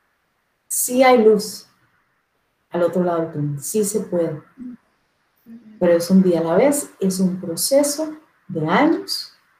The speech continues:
eh, para sanar, de mucha intencionalidad, de buscar tu sanidad y de buscar al Señor,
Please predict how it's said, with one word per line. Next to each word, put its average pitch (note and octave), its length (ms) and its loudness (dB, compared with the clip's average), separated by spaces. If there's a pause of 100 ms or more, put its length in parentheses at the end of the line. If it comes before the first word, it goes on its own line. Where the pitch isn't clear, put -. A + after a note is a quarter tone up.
(840)
eh, D#3 360 -6 (420)
para F3 180 -4
sanar, F#3 600 -2 (280)
de F#3 200 2
mucha C4+ 420 2
intencionalidad, G#3 1160 -2 (840)
de F#3 240 0
buscar G#3+ 560 0
tu C4 100 -6
sanidad A3+ 640 -4 (400)
y F#3 80 -8
de F3 120 -6
buscar G3 360 0
al A#3 160 0
Señor, F#3+ 640 0